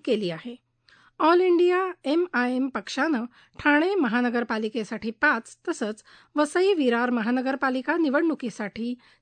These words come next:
तीन उमेदवार जाहीर केले आहेत. आपला पक्ष भिवंडी, निजामपूर तसंच तळोजा इथंही उमेदवार देणार असल्याचं पक्ष प्रवक्ते इम्तियाज जलील यांनी सांगितलं. पिंपरी चिंचवडप्रमाणे पुण्यात शरद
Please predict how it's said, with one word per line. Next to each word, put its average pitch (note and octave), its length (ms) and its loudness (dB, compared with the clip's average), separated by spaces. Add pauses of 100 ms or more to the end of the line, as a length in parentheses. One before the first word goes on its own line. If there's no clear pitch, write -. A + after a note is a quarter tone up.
(120)
तीन F4+ 320 2
उमेदवार A3+ 480 0
जाहीर B3 480 -4
केले G#3 220 -2
आहेत. G3 260 -10 (520)
आपला B3 260 -2
पक्ष C4+ 380 -4
भिवंडी, D#4+ 600 2
निजामपूर A#3 580 0 (120)
तसंच A#3+ 360 -4 (340)
तळोजा D4 400 2
इथंही B3 400 0
उमेदवार G#3+ 440 -2
देणार G3+ 300 -4
असल्याचं A3+ 520 -4 (320)
पक्ष D4 280 -2
प्रवक्ते A3+ 640 -2 (380)
इम्तियाज D#4+ 640 0
जलील B3 360 0
यांनी G#3+ 320 -2
सांगितलं. G3+ 600 -10 (680)
पिंपरी E4+ 380 4
चिंचवडप्रमाणे A#3 920 0
पुण्यात A3 360 0
शरद G#3+ 280 -6